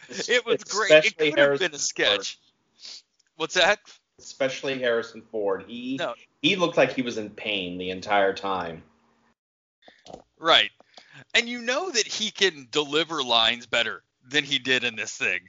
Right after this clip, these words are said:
Speaker 1: Yeah.
Speaker 2: Um, but he, at least he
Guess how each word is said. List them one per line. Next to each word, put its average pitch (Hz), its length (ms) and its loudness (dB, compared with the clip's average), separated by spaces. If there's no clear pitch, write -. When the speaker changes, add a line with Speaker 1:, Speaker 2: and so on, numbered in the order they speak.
Speaker 1:
Yeah. 113 320 2
Speaker 2:
Um, 131 280 0
but 220 140 4
he, 214 200 2
at 220 100 2
least 262 400 -2
he 208 480 -4